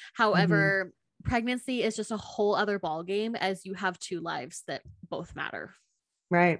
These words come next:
Speaker 2: Two patients, not one.
Speaker 1: Exactly. So let's get back to the case at hand and find out what happened to the mother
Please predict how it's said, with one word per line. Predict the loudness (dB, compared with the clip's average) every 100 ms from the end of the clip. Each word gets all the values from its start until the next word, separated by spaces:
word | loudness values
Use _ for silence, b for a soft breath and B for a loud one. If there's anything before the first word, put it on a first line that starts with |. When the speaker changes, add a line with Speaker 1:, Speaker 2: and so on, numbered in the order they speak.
| 4
Speaker 2:
Two | 4
patients, | 6 2 2 -2
not | -2 0
one. | -2 -4 _ _ _ _ _ -12
Speaker 1:
Exactly. | -10 -6 -8 -8 -10 -10
So | 0 4 4 2 -2 B B -2
let's | 0
get | 0 2
back | 2 0
to | -4
the | -4
case | -4 -2 -2 -4 -4
at | -4
hand | -2 -4 -4 -6
and | -8 -4
find | -4 -2
out | -4 -2
what | -4
happened | -4 -8 -6 -10 -10
to | -8
the | -6
mother | -4 -6